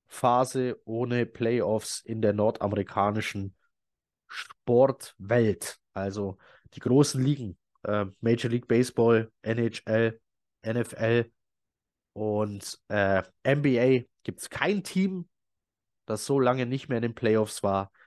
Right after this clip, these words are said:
als die New York Jets. Traurig, aber wahr. Mal gucken, was man da nächstes Jahr tun kann,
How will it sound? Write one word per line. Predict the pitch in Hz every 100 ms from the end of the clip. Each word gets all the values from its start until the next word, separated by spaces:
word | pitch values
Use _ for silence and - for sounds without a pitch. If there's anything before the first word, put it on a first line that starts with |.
| _ _
als | 82 107 120 - - _ _ _
die | 110
New | 107
York | 104 117 127
Jets. | 107 90 - - _ _ _ _ _ _ _ _ _ _ _
Traurig, | - 101 120 123 - -
aber | 104 101 95
wahr. | 98 165 240 269 _ _ _ _ _ _ _ _ _ _ _ _ _ _ _
Mal | 104 107
gucken, | - 131 - 143 185 - _ _ _ _ _ _ _ _ _ _ _
was | 98 104 107 -
man | 110
da | 107
nächstes | 107 104 - -
Jahr | 101
tun | - 123 123
kann, | 120 113 110